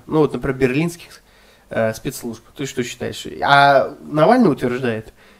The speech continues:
что его отравил Путин. Ну, и его, и выпустил большое расследование, где показал фотографии, э, билеты тех, кто за ним ездил, что за ним постоянно следят. И его вот два или три раза пытались уже отравить. Что ты думаешь по поводу этой ситуации?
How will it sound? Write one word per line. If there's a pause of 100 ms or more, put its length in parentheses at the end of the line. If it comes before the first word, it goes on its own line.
(120)
что
его
отравил
Путин. (100)
Ну,
и
его,
и
выпустил
большое
расследование,
где (680)
показал
фотографии, (320)
э,
билеты
тех,
кто
за
ним
ездил,
что
за
ним
постоянно
следят. (300)
И
его
вот
два
или
три
раза
пытались
уже
отравить. (120)
Что
ты
думаешь
по
поводу
этой
ситуации?